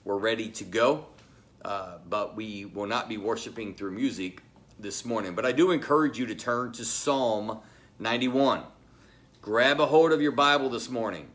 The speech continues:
whether it's on your device or, or whatever you choose. Psalm ninety-one.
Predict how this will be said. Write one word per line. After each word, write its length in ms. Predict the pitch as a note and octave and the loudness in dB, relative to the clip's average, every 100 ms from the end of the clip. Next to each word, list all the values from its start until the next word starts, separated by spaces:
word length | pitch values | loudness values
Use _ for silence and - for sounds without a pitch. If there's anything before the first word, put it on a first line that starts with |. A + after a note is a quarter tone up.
| - - | -20 -12
whether 260 | G2+ G#2 G#2+ | -4 -4 -2
it's 120 | F#2 | -2
on 160 | A2+ B2 | -2 -2
your 140 | B2+ | -2
device 640 | A#2 G#2+ C3+ C3 B2+ A2+ | -2 2 2 2 0 -4
or, 320 | A2+ G#2 G2 D2 | -2 -2 -4 -4
or 80 | F#2+ | -4
whatever 300 | G2+ C3 C3+ | 0 2 2
you 100 | C3 | -2
choose. 440 | - A2+ D2+ - - | -4 -8 -10 -14 -10
Psalm 400 | - C3+ C3+ C#3+ | -4 0 0 0
ninety-one. 560 | C#3+ C#3 C3+ A#2 F#2+ | 0 2 0 0 -4